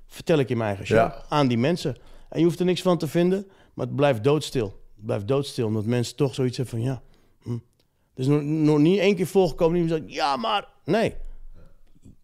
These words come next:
Speaker 1: Je ziet gewoon wat onrecht is, of niet?
Speaker 2: Ja.
Speaker 1: En aan de andere kant nogmaals ook, hè. Ik bedoel, want dat moet je elke keer erbij zeggen, want anders, "Ja, maar je hebt, eh," nee, ik zie het, weet je. Terreur is niet goed. Terreur is, daar word je bang van. Maar dit, wat is dit? Dit is
Speaker 2: Ja,
Speaker 1: ook
Speaker 2: man.
Speaker 1: terreur.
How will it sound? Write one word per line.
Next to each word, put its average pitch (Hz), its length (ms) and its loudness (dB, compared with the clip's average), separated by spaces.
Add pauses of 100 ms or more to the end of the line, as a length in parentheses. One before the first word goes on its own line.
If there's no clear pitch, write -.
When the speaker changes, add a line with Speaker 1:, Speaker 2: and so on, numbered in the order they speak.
(120)
Speaker 1:
Je 165 140 -8
ziet 180 240 -6
gewoon 123 200 -4
wat 110 160 -4
onrecht 120 440 -2
is, 90 140 -10
of 98 120 -10
niet? 104 280 -8
Speaker 2:
Ja. 104 200 2
Speaker 1:
En - 680 -10
aan - 0 -
de - 20 -4
andere 165 280 2
kant 135 200 0
nogmaals 123 420 -2
ook, 120 200 -4
hè. 117 120 -4
Ik 117 320 -8
bedoel, 107 300 -6
want 117 120 -8
dat 120 140 -8
moet 123 180 0
je - 80 -8
elke 120 160 -4
keer 127 120 0
erbij 110 240 0
zeggen, 110 260 -6
want 120 120 -4
anders, 120 200 -2
"Ja, 156 220 -10
maar 147 100 -8
je 147 60 -4
hebt, 131 120 -10
eh," 135 60 -6 (440)
nee, 190 220 -2
ik - 160 -8
zie 262 160 -2
het, - 260 -8
weet - 100 -16
je. - 220 -8
Terreur 196 340 0
is - 120 -14
niet 185 140 -4
goed. 214 180 -4 (100)
Terreur 190 260 -2
is, 147 140 -4
daar - 280 -8
word 170 140 -4
je 175 80 -2
bang 190 200 0
van. 101 220 -4 (580)
Maar 104 320 -10 (360)
dit, - 400 -10
wat 110 140 -10
is 120 100 -8
dit? - 300 -4
Dit 135 120 -4
is - 40 -12
Speaker 2:
Ja, - 80 -6
Speaker 1:
ook 98 60 2
Speaker 2:
man. 95 80 -2
Speaker 1:
terreur. 110 340 0